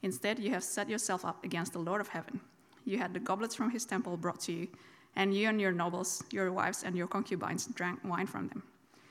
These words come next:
You praised the gods of silver and gold, of bronze, iron, wood, and stone, which cannot see or hear or understand. But you did not honor the God who holds in his hand your life and all your ways.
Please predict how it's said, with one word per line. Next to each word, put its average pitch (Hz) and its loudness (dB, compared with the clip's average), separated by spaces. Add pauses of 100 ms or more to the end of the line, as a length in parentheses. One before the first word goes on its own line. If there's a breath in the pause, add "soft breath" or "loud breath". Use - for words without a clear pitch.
(320 loud breath)
You 190 0
praised 240 2
the 262 2
gods 190 4
of 190 -4
silver 175 0
and 175 4
gold, 175 0 (120)
of 196 -4
bronze, 170 0
iron, 175 2
wood, 170 0
and 180 0
stone, - -4 (220)
which 185 -2
cannot 180 2
see 240 0
or 214 4
hear 185 0
or 170 0
understand. 175 -2 (720 loud breath)
But 190 0
you 185 6
did 185 2
not 170 0
honor 190 4
the 196 0
God 165 0
who 220 -2
holds 180 -4
in 175 2
his 190 0
hand 170 0
your 175 0
life 170 0
and 175 -2
all 175 0
your 165 0
ways. - -8